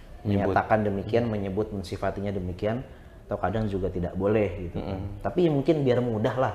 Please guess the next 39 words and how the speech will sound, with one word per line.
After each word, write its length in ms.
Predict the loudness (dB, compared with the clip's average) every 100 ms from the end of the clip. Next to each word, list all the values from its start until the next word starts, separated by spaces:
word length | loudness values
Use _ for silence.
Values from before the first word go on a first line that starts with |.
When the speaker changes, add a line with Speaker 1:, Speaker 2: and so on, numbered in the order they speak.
| -4
Speaker 2:
katakan 320 | -4 -2 0
Speaker 1:
Ya, 80 | 4
Speaker 2:
biar 140 | 4
Speaker 1:
ya. 20 | 4
Speaker 2:
mudah 240 | 2 2
lah, 140 | 0
ya. 120 | -4 -10 -14 -18 -18 -12 -4
Gimana 240 | 2 2
sih 160 | 4 4
menyikapi, 600 | 4 2 2 2 2 2 0 -4 -18 -20 -20 -18 -20 -20 -20 -16 -4
eh, 400 | 0 2 4 2
Speaker 1:
Meskipun 320 | 4 6 10
tadi 160 | 10
ada 160 | 10 8
Speaker 2:
pendapat, 40 | 6
Speaker 1:
catatan 380 | 4 2 2 4
dari 140 | 6
Speaker 2:
ada 100 | 6
catatan, 440 | 6 6 6 6 2 0
ya. 120 | -6 -10 -18 -20 -8
Bagaimana 340 | -2 2 2 2
sih 180 | 2 0
menyikapi 680 | 2 2 2 2 2 2 2 0 -6 -18 -20 -20 -20 -20 -20 -20 -20 -8
pendapat 340 | -2 0 2 2
yang 80 | 0 -2
nyeleneh 320 | 0 0 2
lah, 120 | 2 2
Speaker 1:
Ya. 80 | 0
Speaker 2:
katakan 320 | -2 -4 -4 -6
gitu. 260 | -8 -14 -18 -18 -20 -20 -20 -20 -20 -20 -10
Eh, 300 | 6 10 10
sekiranya 360 | 8 8 8 10
di 80 | 8
sini 160 | 8
ada 640 | 8 6 8 10 10 8 4 0
mungkin 360 | 2 4 4
lima 280 | 4 4 4
atau 240 | 2 2
enam 440 | 4 4 4 4